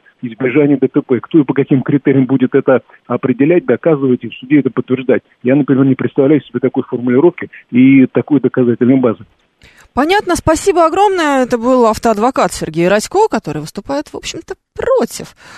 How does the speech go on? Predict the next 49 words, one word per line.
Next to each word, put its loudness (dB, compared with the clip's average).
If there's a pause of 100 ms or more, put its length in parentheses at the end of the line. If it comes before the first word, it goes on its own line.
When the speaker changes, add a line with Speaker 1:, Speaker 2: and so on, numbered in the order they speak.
(140)
Speaker 2:
введения -4
штрафа -4
за 0
опасное -2
вождение. -2
А -4
мне -8
хотелось -4
бы -4
услышать -8
ваши -4 (320)
аргументы. -6 (380)
Э, 4
плюс -4
семь -4
девятьсот -2
двадцать -4
пять -4
четыре -2
восьмёрки -2
девяносто -6
четыре 0
восемь — -4
номер -4
для -6
ваших -8
С -10
М -2
С-сообщений. -4
Говорит -4
М -8
С -6
К -2
Бот, -6
латиницей -4
в 0
одно -2
слово. 0
Мы -2
в -10
Телеграме -2
семь -6
три -8
семь -6
три -8
девяносто -8
четыре -4
восемь, -4
телефон -4